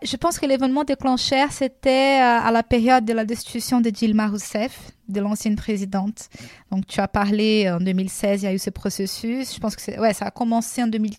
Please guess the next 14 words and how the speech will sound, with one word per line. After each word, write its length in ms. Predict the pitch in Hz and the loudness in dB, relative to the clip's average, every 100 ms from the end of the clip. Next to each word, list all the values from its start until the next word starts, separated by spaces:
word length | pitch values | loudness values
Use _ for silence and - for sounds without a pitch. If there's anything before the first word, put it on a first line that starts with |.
| _ | _
quinze. 720 | 262 262 294 302 302 269 - - - - - - - | -4 -2 -2 -6 -8 -10 -14 -20 -20 -20 -20 -20 -6
Euh, 540 | 220 208 208 208 208 208 | 0 2 2 2 2 0
et 1000 | - 226 226 226 226 220 220 214 214 208 208 - | 2 2 4 4 4 4 4 4 2 2 -2 -4
on 320 | 240 220 208 | 0 2 0
voyait 580 | 196 214 208 220 240 285 339 _ | 0 0 2 0 0 -4 -8 _
sur 200 | - 226 | -6 0
les 100 | 214 | 2
réseaux 240 | 202 214 226 | 2 2 0
sociaux, 400 | - - 247 247 | -6 -6 -2 0
sur 160 | 240 | 0
les 140 | 208 208 | -2 0
médias, 540 | 214 208 214 214 240 | -2 -2 -4 -2 0
mais 280 | 240 202 - _ _ _ _ | 0 -2 -4 _ _ _ _
tout 160 | - | -6